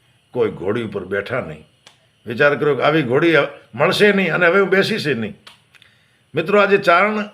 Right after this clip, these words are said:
ડાયરામાં મરક, મરક હસતો હતો ને, એ ચારણ કહે છે કે, "કાઠી દરબારો, આ ઘોડીનો જ્યારે પરાક્રમ થયો,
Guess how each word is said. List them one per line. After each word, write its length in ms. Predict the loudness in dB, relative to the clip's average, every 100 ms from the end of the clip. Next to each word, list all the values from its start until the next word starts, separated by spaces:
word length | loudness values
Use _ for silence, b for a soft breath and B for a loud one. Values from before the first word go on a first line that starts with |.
| _
ડાયરામાં 680 | -2 0 2 2 0 -2 -2
મરક, 560 | 0 2 0 -4 -6 -2
મરક 380 | 2 2 0
હસતો 480 | -4 0 0 0 0
હતો 180 | 4 4
ને, 100 | 2 -8 _ _ _ _ b b b -8
એ 120 | -6
ચારણ 380 | 0 2 2 -2
કહે 140 | -2
છે 120 | -2
કે, 120 | -4 -8
"કાઠી 440 | -12 -4 -2 -2
દરબારો, 640 | -2 2 2 4 0 -6 _ _ _ _ b b b b b -2
આ 100 | -2
ઘોડીનો 440 | 2 4 4 4
જ્યારે 220 | 4 2
પરાક્રમ 500 | 2 2 2 2 0
થયો, 320 | 2 0 0